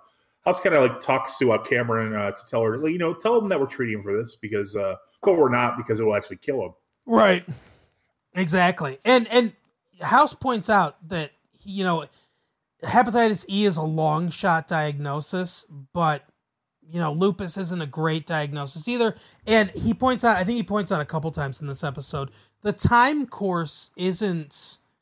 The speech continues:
Speaker 2: you know, is way too accelerated for, which is funny 'cause they rare-, they rarely mention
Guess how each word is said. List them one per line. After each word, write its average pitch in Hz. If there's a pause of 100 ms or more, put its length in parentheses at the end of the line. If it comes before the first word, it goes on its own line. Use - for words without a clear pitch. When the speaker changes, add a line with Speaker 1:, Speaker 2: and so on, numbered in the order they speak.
(340)
Speaker 2:
you 185
know, 196
is 190
way 202
too 196
accelerated 135 (200)
for, 143 (200)
which 226
is 208
funny 254
'cause 165
they 190
rare-, 202
they 196
rarely 233
mention 170